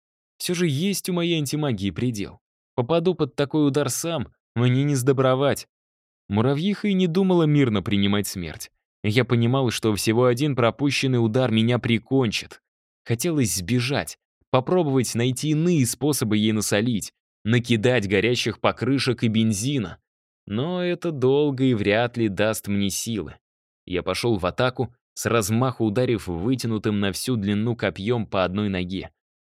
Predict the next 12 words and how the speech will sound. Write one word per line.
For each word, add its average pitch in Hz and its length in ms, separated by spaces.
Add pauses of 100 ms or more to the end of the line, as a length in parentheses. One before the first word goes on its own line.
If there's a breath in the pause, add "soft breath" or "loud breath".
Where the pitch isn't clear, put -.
Надрезал, 139 640
но 113 160
силы 120 420
не 110 140
хватило. 92 640 (440)
Пришлось 104 540
уклоняться 113 640
и 117 80
попытаться 101 600
уколоть 87 440
в 87 100
глаз. 101 420